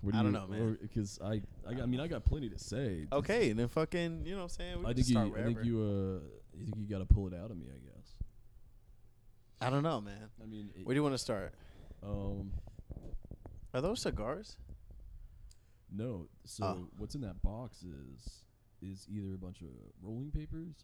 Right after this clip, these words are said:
Speaker 1: or
Speaker 2: Oh.
Speaker 1: filters.
Speaker 2: Okay,
Speaker 1: But it
Speaker 2: so
Speaker 1: says, you
Speaker 2: weed
Speaker 1: know,
Speaker 2: stuff.
Speaker 1: you know those little skinny, like, uh, those little sh-, skinny cigars they do?
Speaker 2: Oh, yeah, yeah.
Speaker 1: I don't know who does those.
Speaker 2: Monte Cristo?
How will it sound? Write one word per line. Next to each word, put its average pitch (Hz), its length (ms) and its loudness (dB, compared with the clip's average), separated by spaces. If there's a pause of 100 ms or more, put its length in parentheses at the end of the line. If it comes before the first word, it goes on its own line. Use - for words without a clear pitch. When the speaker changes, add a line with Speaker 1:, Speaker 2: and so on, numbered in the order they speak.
(100)
Speaker 1:
or 98 60 -2
Speaker 2:
Oh. 98 180 0 (120)
Speaker 1:
filters. - 680 -8 (160)
Speaker 2:
Okay, 98 260 -4
Speaker 1:
But - 100 8
it - 60 -6
Speaker 2:
so - 160 -2
Speaker 1:
says, 107 120 -6
you 101 80 -8
Speaker 2:
weed 117 200 2
Speaker 1:
know, - 40 -2
Speaker 2:
stuff. 110 240 -4 (200)
Speaker 1:
you 240 60 -6
know 254 60 -4
those 175 80 -4
little 156 120 -2
skinny, 110 680 -2
like, 95 260 -4
uh, 92 320 -6 (600)
those 104 180 -10
little 104 140 -8
sh-, - 100 -16 (160)
skinny 104 300 -4
cigars 104 440 -4
they 104 80 -4
do? 104 480 -2
Speaker 2:
Oh, 175 200 -2
yeah, 185 200 0
yeah. 151 180 -4 (240)
Speaker 1:
I 107 40 -6
don't 113 180 -2
know 101 340 0
who 101 380 -2 (880)
does 104 360 4
those. 90 760 -6
Speaker 2:
Monte 117 280 -8
Cristo? - 380 -8